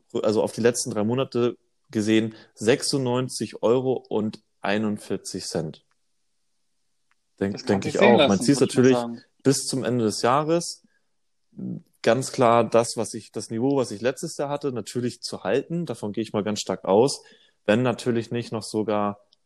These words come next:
Speaker 1: darüber hinaus. Also ich peile da schon eigentlich im Schnitt die hundertfünfzig Euro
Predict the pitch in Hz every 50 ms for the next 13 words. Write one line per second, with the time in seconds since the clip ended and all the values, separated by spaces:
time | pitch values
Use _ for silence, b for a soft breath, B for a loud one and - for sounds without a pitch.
0 | _ _ _ _ - 101 107 104 101 98 110 101 98 101 95 87 85 - - -
1 | - 85 87 92 90 92 - - 98 - - 107 98 101 101 98 95 - - 107
2 | 104 - 92 95 98 - 110 110 107 - - b b b b b b _ - 104
3 | 101 - - 113 113 107 - - - _ _ _ _ _ _ _ _ _ _ _
4 | - 110 98 110 113 117 110 107 - - - 117 107 - - - 110 104 - -
5 | - 104 110 107 104 107 107 107 107 b